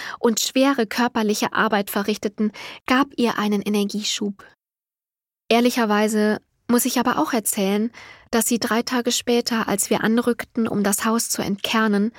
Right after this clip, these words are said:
fast apathisch wirkte. Nach all der Euphorie darüber,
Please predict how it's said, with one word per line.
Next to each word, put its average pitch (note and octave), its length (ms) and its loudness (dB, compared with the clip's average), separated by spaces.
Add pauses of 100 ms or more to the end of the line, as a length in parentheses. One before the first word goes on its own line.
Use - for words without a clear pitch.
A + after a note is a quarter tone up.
(440)
fast - 480 -4
apathisch - 580 -4
wirkte. G3 520 -4 (800)
Nach A3 220 0
all A#3+ 220 2
der C#4 180 4
Euphorie A#3+ 480 2
darüber, A3+ 680 0